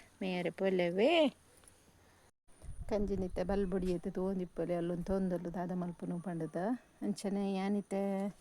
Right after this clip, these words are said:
ಪೋದು ಗೊಬ್ಬರ ಪಾಡುಡು. ಬಲೆ, ತಿರ್ತು ಬಲೆ. ಏಯ್, ಏಯ್! ಕಲ್ನ ನಾಯಿ ಒಂಜಿ ಪುಚ್ಚೆನು ಓಲ್ ತೂಂಡಲ ಬುಡ್ಪುನಿಜ್ಜಿ.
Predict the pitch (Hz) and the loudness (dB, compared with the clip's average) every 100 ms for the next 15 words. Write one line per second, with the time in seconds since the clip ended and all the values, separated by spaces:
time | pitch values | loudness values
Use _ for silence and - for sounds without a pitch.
0 | - - - - - - - 202 190 196 | -18 -20 -20 -20 -20 -14 -2 0 2 0
1 | 185 190 196 202 202 196 180 196 294 - | 0 0 0 0 0 0 2 2 2 0
2 | - - - - - - - - - - | -10 -10 -8 -8 -12 -16 -18 -20 -20 -20
3 | - - - - - - - - - - | -20 -20 -20 -18 -18 -18 -20 -20 -20 -20
4 | - - - - - - - - - - | -20 -20 -20 -14 -14 -14 -18 -18 -18 4
5 | 262 330 - - 302 339 269 247 - - | 10 10 8 2 6 12 12 10 0 -2
6 | - - - - - - 294 359 381 - | 0 2 2 0 4 12 12 12 12 12
7 | - 330 427 480 - - - - 262 180 | 10 12 12 12 12 2 -8 -10 -8 -2
8 | 196 202 202 190 180 196 269 269 233 202 | 0 2 2 2 2 4 6 8 8 4
9 | - 233 - 277 240 220 240 285 254 - | 2 0 4 10 12 12 12 12 12 12
10 | 254 302 330 277 254 226 247 220 185 208 | 12 12 12 12 12 12 12 12 10 10